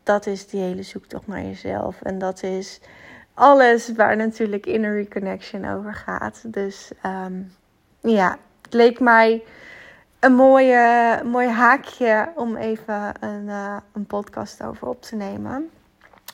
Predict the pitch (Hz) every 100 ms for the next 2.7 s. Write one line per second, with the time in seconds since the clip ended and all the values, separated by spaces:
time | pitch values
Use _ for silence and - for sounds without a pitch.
0 | - 226 233 226 240 247 220 202 226 -
1 | _ _ - - - _ _ - 233 214
2 | 208 208 208 208 208 202